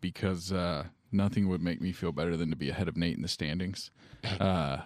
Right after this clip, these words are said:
I can't even really see you guys up there on your fucking, uh,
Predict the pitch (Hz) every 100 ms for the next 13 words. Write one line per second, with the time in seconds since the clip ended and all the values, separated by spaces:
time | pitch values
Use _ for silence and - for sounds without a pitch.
0 | - - 104 127 123 107 101 92 98 90
1 | - 92 92 95 98 98 95 85 98 90
2 | 90 90 80 - 82 85 82 78 80 76
3 | 78 69